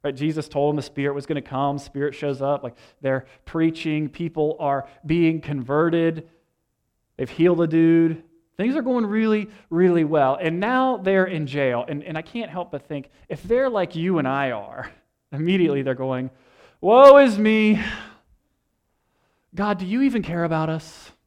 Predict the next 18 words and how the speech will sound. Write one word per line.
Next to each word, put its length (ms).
Are 80
you 180
even 320
real, 320
God? 520
How, 180
how 280
could 180
you 140
let 200
this 160
happen 360
to 140
me?" 280
They've 80
experienced 560
all 240
these, 360